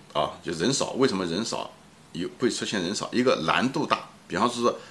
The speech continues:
这个行业就是进入的门槛就很大，对不对？呃，比方说，说，呃，中国的，比方说制药行业啊，对不对？门槛就比较高。比方烟酒行业啊，这些东西，它是那个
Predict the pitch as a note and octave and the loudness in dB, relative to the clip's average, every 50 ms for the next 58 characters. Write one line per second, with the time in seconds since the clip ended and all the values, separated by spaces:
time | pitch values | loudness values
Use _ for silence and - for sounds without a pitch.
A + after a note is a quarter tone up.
0 | - - - - D#3 D3 C3+ - - - G#2+ A#2 C3+ D#3 D3 - - A2 G#2 G#2 | -20 -12 -6 0 2 2 2 2 2 2 2 4 4 6 4 4 2 0 -2 -2
1 | - - E3 C3+ B2+ C3+ C3 G#2+ F2+ E2 G2+ C3+ C#3+ - B2+ C#2 G2 G2+ - - | 0 2 2 2 2 2 2 2 2 2 2 0 0 -2 -4 -4 -4 -4 -4 -6
2 | - - - - - - - - - - - - - - - - - - - - | -12 -14 -4 2 2 2 2 2 -2 -14 -18 -20 -20 -20 -20 -20 -20 -20 -20 -20
3 | - - - - D#2+ D2+ D2 C2+ - - - - - - - - - - - - | -20 -14 -8 -6 -4 -2 0 -2 -2 -4 -10 -18 -20 -20 -20 -20 -20 -20 -18 -8
4 | - D#2+ E2 D#2 C#2+ - D#2+ F2 F#2 F#2+ F#2 F2+ E2 F#2+ F#2+ F2+ F2+ F2 D2 - | -4 -2 -2 -2 -2 -2 -2 -2 -2 -2 -2 -4 -2 0 4 4 4 4 2 0
5 | - - - - - - - - C#2 D2 D2+ D#2 D#2 D#2 - - G2+ G2+ G2+ G2 | -6 -16 -20 -20 -20 -12 -6 -2 0 2 2 2 2 0 0 0 0 2 2 2
6 | F#2 F2 F2 E2+ F2 F2 E2+ D#2 F2 D#2+ - - A2 A2+ A2 A2 A2 F#2+ - D#2 | 2 2 0 0 -2 -4 -4 -4 -4 -4 -4 -2 0 4 6 6 6 6 4 2
7 | D2 D#2 D#2+ E2+ E2+ D#2+ D#2+ D#2 E2 E2 - E2+ E2+ E2 - D2+ E2 F2+ E2 E2 | -2 -2 -2 0 0 0 0 -2 -2 -4 -6 -4 -4 -4 -4 -4 -4 -6 -6 -6
8 | D2 D#2 E2+ D#2 - C2 B1 C2+ - D2+ D2+ D2+ - - - - - - - - | -4 -4 -6 -6 -4 -4 -4 -4 -2 -2 -2 -2 -2 -4 -10 -18 -20 -20 -14 -8
9 | E2+ E2+ F2+ F#2 G2 G2+ G#2+ A2 A2 G2 F2 - - - C2+ C#2 E2 E2+ E2 F2 | -6 -4 -2 0 2 4 4 4 4 2 0 0 -2 -4 -6 -4 -4 -2 0 0
10 | E2+ D2 C#2+ C2+ - - F#2+ F2 F2 E2+ F2 F2 F2 F2 E2 - - - - - | 0 0 0 -2 -2 -4 -6 -6 -6 -4 -6 -6 -4 -4 -4 -4 -6 -10 -18 -20
11 | - - - - - - - E2+ E2 - - D#2+ E2 D#2+ C#2 D#2 D#2 D#2 D#2 C#2+ | -20 -20 -20 -16 -6 0 2 4 4 4 2 0 0 0 -2 -4 -4 -4 -4 -4
12 | B1+ B1 B1 A#1+ A#1+ B1 A#1+ A1+ | -2 -2 0 0 0 0 -2 -2